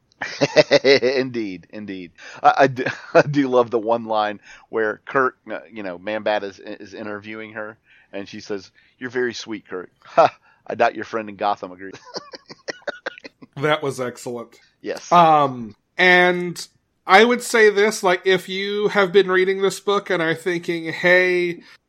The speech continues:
Speaker 2: I should jump off because the writer is changing," I'm gonna really strongly urge don't. Um, one,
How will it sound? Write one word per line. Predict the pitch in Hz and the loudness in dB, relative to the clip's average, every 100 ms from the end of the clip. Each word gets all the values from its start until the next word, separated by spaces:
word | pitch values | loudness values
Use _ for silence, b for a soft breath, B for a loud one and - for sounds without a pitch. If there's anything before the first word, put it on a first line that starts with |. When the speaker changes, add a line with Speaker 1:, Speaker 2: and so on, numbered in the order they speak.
| - | 0
Speaker 2:
I | 160 180 | 4 4
should | - 208 156 | 4 2 2
jump | 180 170 170 | 2 2 4
off | 160 165 165 - | 4 4 0 -4
because | 156 151 165 147 147 139 - - - - | -4 0 2 2 -2 -6 -10 -18 -20 -4
the | 160 | -2
writer | 156 151 160 180 | 2 2 2 0
is | 180 - | -2 -2
changing," | 190 190 202 196 175 | -4 -4 -4 -6 -4
I'm | 180 208 | -4 -2
gonna | 202 170 | -2 -2
really | 147 160 175 | -2 -4 -4
strongly | 170 - 165 165 | -6 -8 -8 -6
urge | 147 147 143 - | -4 -4 -4 -6
don't. | 139 139 - - _ _ _ | -4 -4 -6 -14 _ _ _
Um, | 143 139 135 127 123 113 110 _ _ | 2 4 4 2 -2 -6 -14 _ _
one, | 175 151 165 175 190 208 190 | -6 2 6 8 6 0 -10